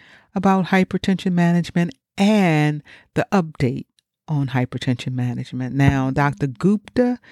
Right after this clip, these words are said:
he is gonna give his understanding of the current guidelines on hypertension and hypertension treatment. And integrated in the talk from Doctor Gupta is Doctor Robert Carey.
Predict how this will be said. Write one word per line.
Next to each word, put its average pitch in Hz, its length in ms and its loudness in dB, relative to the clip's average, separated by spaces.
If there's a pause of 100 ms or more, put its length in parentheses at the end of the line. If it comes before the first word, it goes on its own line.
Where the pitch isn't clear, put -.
he 285 280 4
is 240 160 0
gonna 139 240 2
give 147 520 2
his 170 460 0
understanding 139 1040 0 (200)
of 135 520 2 (400)
the 147 80 0
current 139 380 0
guidelines 131 720 0
on 127 200 -2
hypertension 131 720 -4
and 127 200 -6
hypertension 127 680 -4
treatment. 143 420 -6 (180)
And 185 200 2
integrated 165 800 2
in 143 380 2
the 156 100 2
talk 147 480 -2
from 147 260 -4
Doctor 139 400 -4
Gupta 143 640 -2
is 143 440 -2
Doctor 135 420 0
Robert 139 580 2
Carey. 131 540 -2